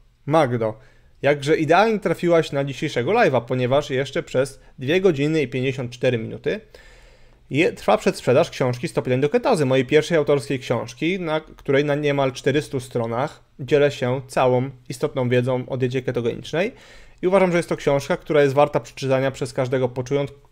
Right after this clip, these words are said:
początkującego, jak i zaawansowanego ketogenika. Także tutaj na ekranie widzisz adres sto pytań do ketozy kropka p l. Możesz tam sobie śmiało wejść i dzisiaj jeszcze przez,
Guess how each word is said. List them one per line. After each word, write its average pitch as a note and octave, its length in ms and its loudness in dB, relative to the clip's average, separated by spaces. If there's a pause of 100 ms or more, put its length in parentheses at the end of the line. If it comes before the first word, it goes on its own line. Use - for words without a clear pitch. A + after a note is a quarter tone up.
(100)
początkującego, D3 880 0
jak C3+ 160 -2
i C3 40 -6
zaawansowanego C3 920 -2
ketogenika. B2 720 -2 (300)
Także C#3 200 -4
tutaj D#3+ 160 0
na D3+ 120 -2
ekranie C#3 440 0
widzisz B2 400 -2
adres B2+ 580 0
sto - 180 0
pytań C3 220 0
do B2 100 -2
ketozy B2 340 -2
kropka A#2 300 -8
p - 140 -8
l. E3+ 240 2 (360)
Możesz D#3 220 2
tam C#3+ 140 0
sobie B2+ 200 0
śmiało B2 280 -2
wejść F#3+ 320 0
i D#3+ 100 -6
dzisiaj E3+ 300 0
jeszcze C3+ 360 2
przez, B2 440 -2